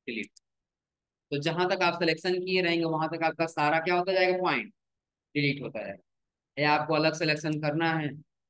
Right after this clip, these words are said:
कोई दूसरा image ही ले लीजिए, minimize करिए और यहाँ से एक दूसरा कोई image select करें,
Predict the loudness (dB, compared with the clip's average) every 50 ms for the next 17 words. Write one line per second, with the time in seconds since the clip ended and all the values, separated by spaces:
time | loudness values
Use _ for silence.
0 | _ -2 -2 0 0 0 0 0 2 2 2 4 4 4 4 4 4 4 4 6
1 | 6 6 4 4 0 -4 -6 -6 -10 -16 _ _ _ _ -4 -2 0 2 2 2
2 | 2 2 0 0 0 0 0 2 2 2 0 -2 -6 -10 _ _ _ _ _ _
3 | _ _ _ _ -8 -4 -4 -2 -2 -2 -2 -2 -4 -4 -4 -4 -4 -4 -2 -2
4 | -2 -2 -2 0 0 0 2 2 2 2 0 0 -2 -4 -6 -6 -8 -8 -10 -14